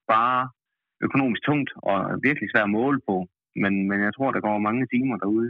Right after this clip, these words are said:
som der spares væk, øh, rundt omkring. Det er ikke altid godt at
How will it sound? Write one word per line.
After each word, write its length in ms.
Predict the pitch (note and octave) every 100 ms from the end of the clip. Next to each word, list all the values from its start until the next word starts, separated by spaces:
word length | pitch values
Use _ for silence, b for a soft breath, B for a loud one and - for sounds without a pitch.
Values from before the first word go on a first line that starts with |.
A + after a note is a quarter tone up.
| B2
som 120 | G2 F#2+ - B B B B B -
der 160 | G2
spares 320 | - G#2+ A#2+ G2 G2+
væk, 120 | G#2 - - F2+
øh, 200 | F2+ F2+
rundt 160 | G2 F#2+
omkring. 240 | F#2 G#2 G2+
Det 100 | G2+
er 80 | A#2
ikke 140 | C3
altid 200 | A#2+ G#2+ F#2
godt 140 | G2+ - -
at 60 | G2